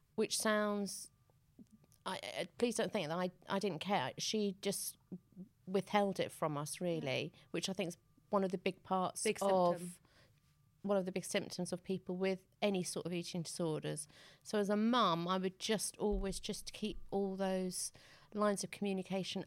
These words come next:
Speaker 1: open. So, and just
Speaker 2: Mm-hmm.
Speaker 1: encouraging, just keep an eye on them.
Speaker 2: Yeah. See, even keeping an eye on them.
Speaker 1: Try to. You know, I was encouraging her
Speaker 2: It's
Speaker 1: to
Speaker 2: okay. Yeah.
Speaker 1: go to the doctor 'cause there must be a reason why. And I knew she was thin, but I, she was eating, so I didn't,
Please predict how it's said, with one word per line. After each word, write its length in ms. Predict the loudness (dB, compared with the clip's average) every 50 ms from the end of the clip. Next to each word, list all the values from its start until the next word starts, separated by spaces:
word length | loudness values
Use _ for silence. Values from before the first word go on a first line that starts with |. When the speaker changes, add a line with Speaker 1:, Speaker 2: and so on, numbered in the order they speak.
| 0 0
Speaker 1:
open. 600 | 2 2 2 0 -2 -6 -6 -4 -4 -4 -4 -6
So, 200 | -4 -2 0 2
and 220 | 2 2 2 0
just 200 | -2 -2 -2 -2
Speaker 2:
Mm-hmm. 120 | -2 -2 0
Speaker 1:
encouraging, 360 | 2 2 2 2 0 -2 -2
just 220 | -2 -4 -4 -4
keep 240 | -6 -6 -6 -6 -4
an 100 | -4 -2
eye 220 | -2 0 0 0
on 140 | 0 -2 -2
them. 340 | -4 -6 -6 -6 -6 -8 -8 -10 -16 -20 -20 -20 -20 _ _ -12 -4
Speaker 2:
Yeah. 520 | 2 4 6 8 10 10 10 8 8 6 2 -2 _ _ _ _ _ -20 -20 _
See, 220 | -12 -4 0 0 2 4 4
even 200 | 4 4 4 2
keeping 340 | 2 0 -2 -2 0 2 2
an 60 | 4
eye 220 | 4 4 4 4 2
on 80 | 2
them. 360 | 0 0 -2 -2 -4 -6 -8 -12 -16 -20 -20 -20 -20 -8 -2
Speaker 1:
Try 280 | 0 2 4 4 2 0
to. 340 | 0 -2 -2 0 -2 -2 -2
You 140 | -2 0 2
know, 160 | 2 2 2
I 80 | 2
was 180 | 2 2 2 2
encouraging 480 | 2 2 2 2 2 2 2 0 -2 0
her 140 | 0 0 0
Speaker 2:
It's 160 | -2 -2 -2
Speaker 1:
to 40 | 0 0
Speaker 2:
okay. 240 | 0 0 0 -2
Yeah. 60 | -4 -8 -10 -14 -20 -20 -20 -20 -20 -20 -20 -20 -20 -20 -20 _ -20 -20 -20 -2 2
Speaker 1:
go 160 | 4 4 4
to 100 | 2 2
the 60 | 0 0
doctor 160 | 0 0 -2 -8
'cause 100 | -4 0
there 120 | 2 2 4 2
must 140 | 0 0 -2
be 80 | -2 0
a 40 | 2
reason 460 | 2 2 2 0 0 0 0 2 2
why. 600 | 2 2 2 0 0 -2 -2 -2 -2 -4 -6 -10 -12 -18 -20 -20 -8 -2
And 80 | 0 2
I 60 | 4
knew 180 | 4 4 2 2
she 180 | 0 -2 0
was 280 | 0 0 0 0 -2 -8 -2 2
thin, 320 | 4 6 6 6 4 2 2
but 140 | 2 2
I, 80 | 2 2
she 240 | 0 0 -2 -2 -2 0
was 200 | -2 -4 -2 -2 0
eating, 360 | 0 2 0 0 -4 -6 -4
so 100 | -4 -2
I 40 | -2
didn't, 340 | -2 -2 -2 -2 -4 -4